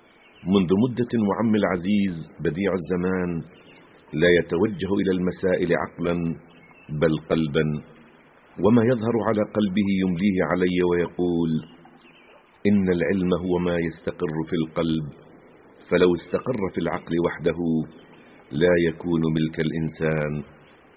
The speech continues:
وكان يقول: "إن هذه المسائل ليست قواعد علمية وحدها، بل ما اتخذته وجدانا من أسس لبعض دساتير قلبية". وقد أمرني أن:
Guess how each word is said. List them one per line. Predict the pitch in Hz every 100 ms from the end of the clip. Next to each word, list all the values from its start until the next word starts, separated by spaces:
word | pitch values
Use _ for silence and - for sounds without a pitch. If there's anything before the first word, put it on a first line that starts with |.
| _ _ _ 78
وكان | 80 82 92 87 87
يقول: | 82 90 90 90 82 80 - - - - - - 101
"إن | 95 90
هذه | 90 85 90
المسائل | 87 82 - 90 90 82
ليست | 82 80 90 - -
قواعد | 85 82 78 78
علمية | 82 82 82 82 80 82 80
وحدها، | - 78 80 80 78 71 - - - - - - - 69
بل | 87 90
ما | 87
اتخذته | - 85 90 82 90 85 87
وجدانا | 82 64 87 82 82 80 80 - - - - 82
من | 82 80 -
أسس | - 95 - 85 82
لبعض | 80 82 76 80 80
دساتير | - 82 78 85 82 80 82
قلبية". | 78 76 80 80 71 - - - - - _ _ - - 90
وقد | - 90 80 95
أمرني | 95 87 87 85 87
أن: | 90